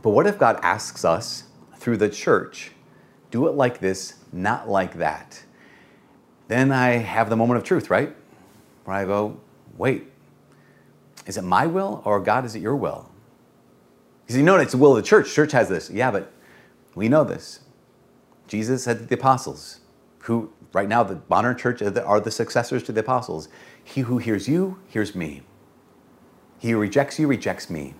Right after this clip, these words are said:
And so we know this, right? This kind of like a, when it grates against us, it's really, really good 'cause it reveals,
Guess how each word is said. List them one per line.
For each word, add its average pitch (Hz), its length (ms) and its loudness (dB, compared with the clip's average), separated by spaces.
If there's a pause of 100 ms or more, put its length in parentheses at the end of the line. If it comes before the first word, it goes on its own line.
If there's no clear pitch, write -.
(1080)
And 82 140 -16
so 120 120 2
we 117 120 2
know 156 180 4
this, 92 240 -4
right? 104 180 2
This 113 200 -6
kind 120 160 -2
of 117 80 0
like 120 160 4
a, 120 160 6 (220)
when 113 100 0
it 110 60 -2
grates 117 380 4
against 143 380 4
us, 98 140 4
it's 95 120 -6
really, 123 380 4
really 151 240 4
good 107 440 2 (560)
'cause 120 120 -8
it 123 60 -4
reveals, 117 560 2